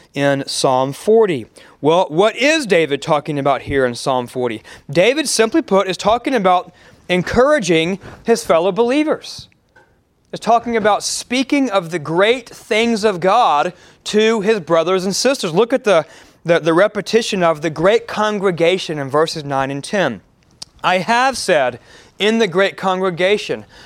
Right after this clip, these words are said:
I have told in the great congregation." David's talking about telling his fellow saints of the great, mighty acts of the Lord, to bring glory to God and to lift up, to encourage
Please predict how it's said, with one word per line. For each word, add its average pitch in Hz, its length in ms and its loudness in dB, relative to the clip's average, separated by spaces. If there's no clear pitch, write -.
I 185 180 2
have 208 460 0
told 175 440 2
in 220 420 0
the 202 180 0
great 147 440 0
congregation." 185 800 0
David's 214 300 2
talking 214 340 0
about 196 320 -2
telling 247 560 0
his 180 220 -2
fellow 226 460 2
saints - 760 -6
of 156 220 -2
the 156 80 -2
great, 185 560 0
mighty 170 720 -2
acts 147 460 -2
of 143 200 0
the 139 100 -4
Lord, 131 360 0
to 135 80 -10
bring 135 220 -2
glory 208 540 4
to 240 160 -2
God 143 520 2
and 143 180 -8
to 143 120 -4
lift 151 600 0
up, 151 280 2
to 151 180 -2
encourage 143 880 -2